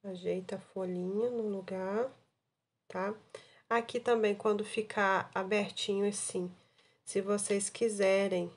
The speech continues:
né, juntar ela um pouquinho ali na, na, na pétala,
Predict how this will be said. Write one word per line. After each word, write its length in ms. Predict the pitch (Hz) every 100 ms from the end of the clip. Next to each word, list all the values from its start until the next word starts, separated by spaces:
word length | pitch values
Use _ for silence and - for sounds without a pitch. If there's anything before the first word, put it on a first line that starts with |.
| _ _ -
né, 340 | 185 185 214 - _ _ _ _ _ _ _ _ _ -
juntar 540 | 202 208 214 214 202
ela 220 | 196 214
um 80 | 226
pouquinho 560 | 226 214 214 - 202 202
ali 240 | 196 202
na, 180 | 196 196 - -
na, 600 | 196 190 190 180 175 165 - _ _ _ _ _ _ _ _ _ _ _ _ _ -
na 160 | 196 185
pétala, 680 | - 226 208 262 - 170